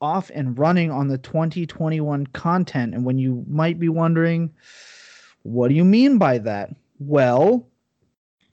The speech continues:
it started off with our man, Jacob, over here, uh, latching on, and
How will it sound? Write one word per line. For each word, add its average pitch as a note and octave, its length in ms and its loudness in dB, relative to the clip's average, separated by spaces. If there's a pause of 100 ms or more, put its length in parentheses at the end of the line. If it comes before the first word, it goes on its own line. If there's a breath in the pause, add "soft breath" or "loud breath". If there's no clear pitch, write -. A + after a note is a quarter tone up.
it C3 140 -4
started D3 400 0
off C#3 360 -2
with C#3 280 -2
our B2 260 -4
man, D3+ 520 0 (120)
Jacob, D3+ 440 -2
over D3+ 220 -2
here, D3 420 -2 (380 soft breath)
uh, A#2+ 340 -4
latching D3 480 -4
on, D3 460 -2
and A2 420 -4